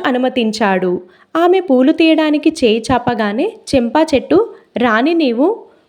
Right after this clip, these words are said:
మా అనుమతి లేకుండా పూలు తీయలేవు" అని అన్నది. తర్వాత వెదురు అన్న, "మా సవతి తల్లి పూలు తీయడానికి వచ్చింది. నేను ఒప్పుకోనా? ఆకాశాన్ని తాకనా?" అని అడిగింది. వెదురు, "చెంప, ఆకాశాన్ని తాకు.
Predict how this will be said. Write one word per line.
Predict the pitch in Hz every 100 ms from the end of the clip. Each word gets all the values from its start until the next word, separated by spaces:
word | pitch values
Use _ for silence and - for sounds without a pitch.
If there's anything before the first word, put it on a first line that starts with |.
| -
మా | 311 349
అనుమతి | 240 226 294 359
లేకుండా | 320 262 262 233
పూలు | 311 320 240 269
తీయలేవు" | 285 240 233 233 226 208
అని | 202 277
అన్నది. | 339 214 196 185 180 - - _ _ -
తర్వాత | 277 277 262 240 330 480 - 247
వెదురు | 233 214 359
అన్న, | 349 269 247 339 - 302
"మా | 320
సవతి | 330 254 226 320
తల్లి | 320 302 302
పూలు | 330 247 254
తీయడానికి | 285 285 269 262 277 311
వచ్చింది. | 247 - 240 220 196 170 - - _
నేను | 294 349 339
ఒప్పుకోనా? | 233 220 277 294 247 226 359 - -
ఆకాశాన్ని | 330 339 339 320 311 294
తాకనా?" | 294 269 262 254 233 233 -
అని | 269 269
అడిగింది. | 254 214 202 202 190 175 175 - - -
వెదురు, | 226 233 302 294 370 - - _ -
"చెంప, | 262 277 294 359 -
ఆకాశాన్ని | 247 247 330 339 370 349 339
తాకు. | 311 247 226 196